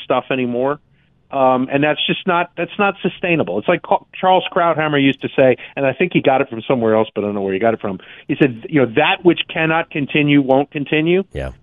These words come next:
Speaker 1: And I think that's where we are in America right now.
Speaker 2: I'll leave it at that. I can't argue that. Scott, again, Scott McKay, it's revivor dot com,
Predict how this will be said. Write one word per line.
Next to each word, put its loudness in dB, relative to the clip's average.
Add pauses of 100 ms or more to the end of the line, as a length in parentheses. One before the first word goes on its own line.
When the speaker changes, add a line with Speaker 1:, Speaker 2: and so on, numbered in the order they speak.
(140)
Speaker 1:
And -4
I 0
think 0
that's 0
where 4
we 2
are 2
in -4
America -4
right -14
now. -20 (480)
Speaker 2:
I'll -4
leave -6
it -4
at -10
that. -4
I -4
can't -6
argue -4
that. -4
Scott, -6
again, -6
Scott -6
McKay, -6
it's -8
revivor -6
dot -8
com, -6